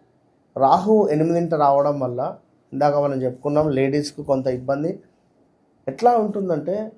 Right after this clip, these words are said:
అక్కడ ఏదో అవకాశం కనబడుతుంది,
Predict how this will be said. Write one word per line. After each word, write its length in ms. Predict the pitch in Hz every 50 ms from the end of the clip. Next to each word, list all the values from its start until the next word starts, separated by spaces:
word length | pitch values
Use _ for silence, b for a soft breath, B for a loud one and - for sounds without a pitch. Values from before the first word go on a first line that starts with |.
| - - _ _ _ _ _ _ _ _ _ _ _ _ _ _ _ _ _ _ _ _ _ _ _ _ _ _ -
అక్కడ 240 | 139 - - 202 185
ఏదో 180 | 202 220 233
అవకాశం 560 | 233 220 196 190 185 190 214 214 202 220 202 190
కనబడుతుంది, 800 | 185 175 165 160 147 - - 135 127 127 135 151 196 220 -